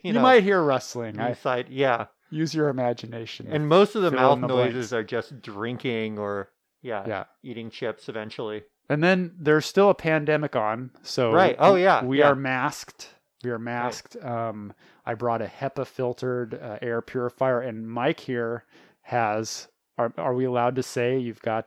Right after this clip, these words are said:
Speaker 1: Uh,
Speaker 2: Oh, yeah, absolutely.
Speaker 1: Yeah, he's been
Speaker 2: As
Speaker 1: inoculated. <laughs>
Speaker 2: as
Speaker 1: so.
Speaker 2: a, as a hero, um,
Speaker 1: <laughs> He's a first responder.
Speaker 2: <laughs> I was first in line.
Speaker 1: That's crazy. Yeah. I
Speaker 2: Yeah,
Speaker 1: don't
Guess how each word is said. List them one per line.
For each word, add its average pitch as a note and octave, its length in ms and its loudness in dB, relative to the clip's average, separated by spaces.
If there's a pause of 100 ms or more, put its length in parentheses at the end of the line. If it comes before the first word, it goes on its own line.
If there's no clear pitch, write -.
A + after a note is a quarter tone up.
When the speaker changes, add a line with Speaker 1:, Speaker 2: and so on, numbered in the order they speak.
Speaker 1:
Uh, B2 80 -8
Speaker 2:
Oh, A#3+ 200 8
yeah, F3+ 240 6
absolutely. E3 580 0
Speaker 1:
Yeah, A#2+ 100 0
he's B2 220 -8
been C#3 160 -2
Speaker 2:
As B2 80 -2
Speaker 1:
inoculated. C3+ 920 0
<laughs> - 60 -20
Speaker 2:
as F#3 260 4
Speaker 1:
so. F3+ 220 4
Speaker 2:
a, D#3+ 40 -2
as F3+ 140 6
a E3 40 4
hero, C3 640 0 (360)
um, C#3+ 380 -2
Speaker 1:
<laughs> F#3 40 -6
He's E3 140 -4
a E3+ 80 4 (100)
first E3+ 280 2
responder. F3 800 6 (160)
Speaker 2:
<laughs> - 120 -8
I F#3+ 100 6
was A3 140 8
first F3+ 380 0
in E3+ 140 -2
line. B2+ 400 0
Speaker 1:
That's D#3 300 -8
crazy. D3 480 -10
Yeah. B2 240 -2
I C#3+ 80 0
Speaker 2:
Yeah, C3+ 240 6
Speaker 1:
don't G#2 100 -4